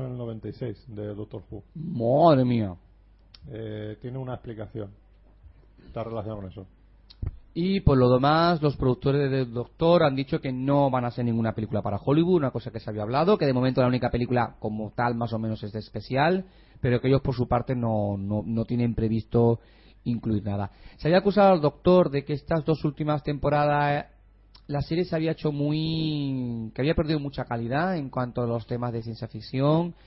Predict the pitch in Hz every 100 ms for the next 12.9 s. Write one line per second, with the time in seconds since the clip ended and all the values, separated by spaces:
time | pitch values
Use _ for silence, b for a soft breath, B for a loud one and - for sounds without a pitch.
0 | b b b 143 135 147 151 143 - 139
1 | 139 156 143 143 131 - 135 143 147 139
2 | - _ _ 151 143 147 143 123 87 87
3 | 110 117 120 113 120 - 110 107 113 101
4 | 113 - 107 113 117 113 117 113 113 110
5 | 110 139 135 b b - 135 131 131 147
6 | 139 143 139 135 143 156 139 139 131 135
7 | 139 143 135 131 135 131 143 143 156 147
8 | 131 107 107 110 120 120 131 139 143 135
9 | - 139 147 - 131 135 113 139 110 -
10 | - b b b _ 123 127 120 120 135
11 | 131 139 143 139 139 b b b - 131
12 | - 147 151 143 123 147 147 147